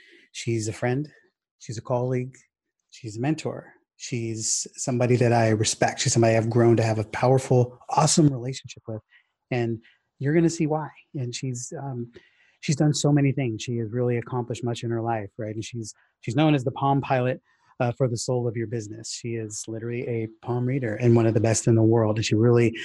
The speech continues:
has this insane ability to just extract your core genius and your, uh,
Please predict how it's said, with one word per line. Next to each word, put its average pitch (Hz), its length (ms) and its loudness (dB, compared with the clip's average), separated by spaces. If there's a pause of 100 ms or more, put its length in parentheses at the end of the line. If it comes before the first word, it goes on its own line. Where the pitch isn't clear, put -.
(320)
has 117 240 4
this 117 160 4
insane 131 760 4
ability 117 540 0
to 127 140 -6
just - 280 -10
extract - 680 -4 (320)
your 123 200 2
core 135 300 4
genius 117 640 6
and 113 240 2
your, 117 380 2 (420)
uh, 113 240 -2